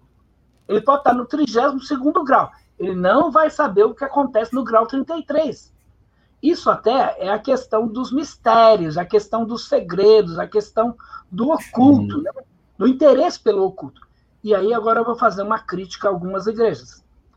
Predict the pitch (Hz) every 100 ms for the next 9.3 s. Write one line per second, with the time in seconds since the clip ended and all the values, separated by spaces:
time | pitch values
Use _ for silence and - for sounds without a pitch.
0 | _ _ _ _ _ _ - 240 269 262
1 | 269 240 262 240 214 - 185 - 208 190
2 | 180 185 196 208 262 269 226 226 220 196
3 | 220 - - 277 262 160 160 240 202 196
4 | 190 185 - 247 240 - _ - - 180
5 | 214 202 196 185 175 156 - 170 196 208
6 | 240 262 208 180 190 185 175 175 156 -
7 | 175 - - 196 214 202 240 254 220 208
8 | 202 196 196 - 185 175 - 302 330 -
9 | 262 262 -